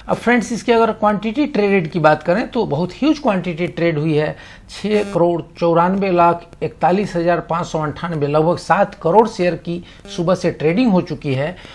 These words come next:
और इसमें एक करोड़ अंठावन लाख तीस हज़ार नौ सौ अड़सठ, लगभग डेढ़ करोड़ शेयर की डिलीवरी हुई है। Percentage of delivery ट्वेंटी टू पॉइंट एट ज़ीरो,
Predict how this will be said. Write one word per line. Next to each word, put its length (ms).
और 260
इसमें 360
एक 260
करोड़ 280
अंठावन 540
लाख 320
तीस 240
हज़ार 280
नौ 180
सौ 160
अड़सठ, 500
लगभग 460
डेढ़ 280
करोड़ 300
शेयर 280
की 220
डिलीवरी 480
हुई 140
है। 120
Percentage 520
of 160
delivery 380
ट्वेंटी 380
टू 200
पॉइंट 360
एट 260
ज़ीरो, 360